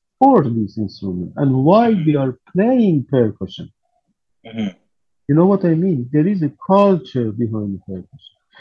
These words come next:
Speaker 1: You cannot do that in the world of tabla. Tabla has something like eight to ten strokes.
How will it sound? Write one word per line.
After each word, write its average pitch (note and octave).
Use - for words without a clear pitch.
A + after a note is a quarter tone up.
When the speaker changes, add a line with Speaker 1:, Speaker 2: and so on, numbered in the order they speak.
Speaker 1:
You D#3+
cannot F#3
do G3
that B2
in C3+
the B2
world A#2
of G#2+
tabla. A2
Tabla D#3
has G#3
something E3+
like C#3+
eight G#3
to F#3
ten G3+
strokes. -